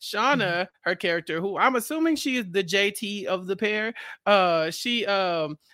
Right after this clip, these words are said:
Speaker 1: she has a, a talent, a real skill as a rapper, right? Like, she, we've seen her doing her best,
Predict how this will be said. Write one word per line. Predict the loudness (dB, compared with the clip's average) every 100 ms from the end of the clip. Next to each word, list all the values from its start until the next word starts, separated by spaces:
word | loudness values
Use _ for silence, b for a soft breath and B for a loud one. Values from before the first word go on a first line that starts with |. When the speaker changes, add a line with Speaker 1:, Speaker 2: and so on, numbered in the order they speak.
| b
Speaker 1:
she | -6 -2 0 0 -2
has | -8 -2 2 4 4 2 -2 -10 _
a, | 0 2
a | -2
talent, | -2 0 2 0 -4
a | -4
real | 0 0
skill | -2 -6 -2 0 -2 -6 _
as | 0 0 0
a | -2
rapper, | -2 -2 -10 -6
right? | -4 -4
Like, | -6 -8
she, | -6 -6 -6
we've | -10
seen | -6 -4 0
her | 2 2 0 -2 -6
doing | -4 -2
her | -2 -2
best, | 0 -2 -4